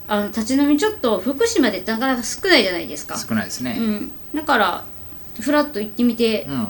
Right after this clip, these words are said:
Speaker 2: うん。
Speaker 1: ね、一回こう、二、三軒目の途中の合間に入れるとか、
Speaker 2: うんうんうん。
Speaker 1: めちゃくちゃおすすめです。
Speaker 2: 確かに、いいですよね。
Speaker 1: うん、うん。
Speaker 2: あとはそのお店のね、入り口もね、なんかあの、地面にね、こう、
Speaker 1: はい。
Speaker 2: お店のロゴがね、
Speaker 1: そうそうそうそう。
Speaker 2: こうね、ライトでこう、ビャーっと映ってあって。
Speaker 1: あれ何なんですかね。あの、なんか、なんであれをちょっと踏んでしまいたくなるんですかね。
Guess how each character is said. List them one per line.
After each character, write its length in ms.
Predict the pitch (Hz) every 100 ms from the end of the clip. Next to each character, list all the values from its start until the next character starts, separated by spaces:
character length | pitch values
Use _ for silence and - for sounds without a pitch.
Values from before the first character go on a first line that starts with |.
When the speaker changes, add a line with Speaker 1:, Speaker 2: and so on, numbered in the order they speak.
| - -
Speaker 2:
う 60 |
ん。 20 |
Speaker 1:
ね、 220 | 269 - - - - -
一 80 | 214 -
回 300 | 214 208 -
こ 320 | - 185 165
う、 20 | -
二、 160 | 233 233
三 300 | 269 294 294
軒 180 | 311 302
目 80 | 320
の 100 | 320
途 160 | 277 240
中 120 | 285
の 100 | 233
合 100 | 247
間 160 | 254
に 160 | 247 254
入 120 | 233
れ 80 | 233
る 100 | 220
と 100 | -
か、 140 | - 127
Speaker 2:
う 20 |
ん 20 |
う 20 |
ん 40 | 127
う 20 |
ん。 20 |
Speaker 1:
め 40 | 120
ち 40 |
ゃ 40 | 208
く 60 |
ち 40 | 302
ゃ 80 |
お 40 | 220
す 140 | -
す 100 | -
め 60 | 180
で 140 | 175
す。 160 | - - -
Speaker 2:
確 300 | - - -
か 60 | -
に、 80 | 120
い 40 |
い 20 |
で 100 | 202
す 80 | 190
よ 60 | 104
ね。 200 | 127 135
Speaker 1:
う 20 |
ん、 140 | 185 180
う 40 |
ん。 40 |
Speaker 2:
あ 40 | 156
と 100 | 190
は 80 | 185
そ 100 | 185
の 140 | 143
お 40 | 120
店 200 | 139 165
の 80 |
ね、 180 | 190 208 - -
入 200 | 170 180
り 20 |
口 280 | 180 175 165
も 140 | 117
ね、 160 | 117 101
な 100 | 104
ん 60 |
か 80 | 104
あ 20 |
の、 100 | 101 104
地 160 | 196
面 180 | 175 92
に 100 | 95
ね、 160 | 117 - -
こ 100 | 98
う、 120 | -
Speaker 1:
は 80 | 214
い。 40 |
Speaker 2:
お 40 | 120
店 180 | 113 127
の 100 | 117
ロ 100 | 143
ゴ 180 | 151 147
が 140 | 127
ね、 180 | 139 -
Speaker 1:
そ 160 | - 285
う 40 |
そ 120 | 262 240
う 20 |
そ 160 | -
う 20 | 104
そ 60 |
う。 40 | 110
Speaker 2:
こ 60 |
う 20 | 110
ね、 20 |
ラ 120 | 131
イ 80 | 113
ト 80 | 98
で 100 | 95
こ 180 | 92 87
う、 40 |
ビ 60 | 90
ャ 40 |
ー 40 | 104
っ 20 |
と 80 | 107
映 40 |
っ 20 |
て 240 | 117 - -
あ 40 |
っ 20 |
て。 240 | - - -
Speaker 1:
あ 60 | 381
れ 60 |
何 180 | 302 247
な 120 | 294
ん 20 | 226
で 80 |
す 40 | -
か 60 |
ね。 160 | 175 196
あ 80 | 285
の、 140 | 359
な 100 | 330
ん 80 | 254
か、 180 | 220 190
な 200 | 269 330
ん 80 | 403
で 60 |
あ 120 | 311 339
れ 80 |
を 80 | 403
ち 100 | 381
ょ 40 | -
っ 20 |
と 80 | 220
踏 220 | 311 339
ん 40 |
で 100 | 311
し 120 | -
ま 140 | 302 302
い 100 | 294
た 120 | 294
く 100 | 277
な 80 | 190
る 60 |
ん 40 | 190
で 60 |
す 80 | -
か 80 | 160
ね。 140 | 147